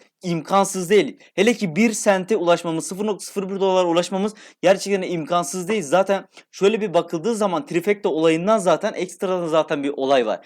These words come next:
Dediğimiz gibi sadece iki bin yirmi iki Mart ayına kadar beklesek bile zaten bu işlemler otomatikman kod yazılmış, anladınız mı? Kod yazıldığı için o miktarlara kadar gideceği söyleniliyor. Zaten bizim milyon dolarlarca Shiba Coin'in zaten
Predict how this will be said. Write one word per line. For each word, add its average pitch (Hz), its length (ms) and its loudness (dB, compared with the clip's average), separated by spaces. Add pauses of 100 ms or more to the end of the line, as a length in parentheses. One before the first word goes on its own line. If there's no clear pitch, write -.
(240)
Dediğimiz 214 300 0
gibi 214 160 -2
sadece 208 540 0 (260)
iki 269 200 -4
bin 233 80 2
yirmi 208 360 2
iki 208 140 -4
Mart 196 380 2
ayına 220 200 2
kadar 190 300 2
beklesek 180 480 -2
bile 202 120 2
zaten 180 380 0
bu 165 60 -2
işlemler 208 280 -4
otomatikman 175 760 -2 (320)
kod 214 280 4
yazılmış, 151 400 2
anladınız 180 420 2
mı? 151 220 0 (260)
Kod 247 240 4
yazıldığı 196 400 2
için 269 340 0
o 214 120 4
miktarlara 214 520 2
kadar 180 240 2
gideceği 156 440 -2
söyleniliyor. 180 680 0 (180)
Zaten 208 460 4
bizim 196 200 -2
milyon 175 440 0
dolarlarca 185 600 2
Shiba 190 340 -2
Coin'in 185 200 -2
zaten 180 400 0